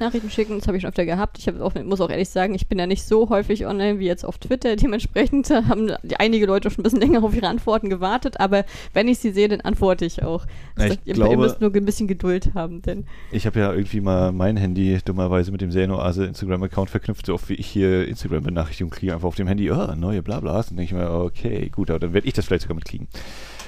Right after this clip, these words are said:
Speaker 2: Wir fassen zusammen. Zu Carlys Korea-Aufenthalt könnt ihr uns Fragen schicken, bis zum fünfzehnten August idealerweise.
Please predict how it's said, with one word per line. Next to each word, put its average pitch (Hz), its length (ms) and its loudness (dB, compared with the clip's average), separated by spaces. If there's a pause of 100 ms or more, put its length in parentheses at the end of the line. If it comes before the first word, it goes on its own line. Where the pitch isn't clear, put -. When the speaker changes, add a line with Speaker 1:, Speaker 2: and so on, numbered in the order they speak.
(180)
Speaker 2:
Wir 127 140 6
fassen 156 280 -2
zusammen. 110 560 0 (480)
Zu 104 140 -2
Carlys 131 340 0
Korea-Aufenthalt 110 760 2
könnt 90 200 0
ihr 131 160 2
uns 107 140 0
Fragen 120 340 0
schicken, 170 640 -6
bis - 240 -4
zum 92 160 -6
fünfzehnten 110 680 -2
August 90 380 0
idealerweise. 120 840 2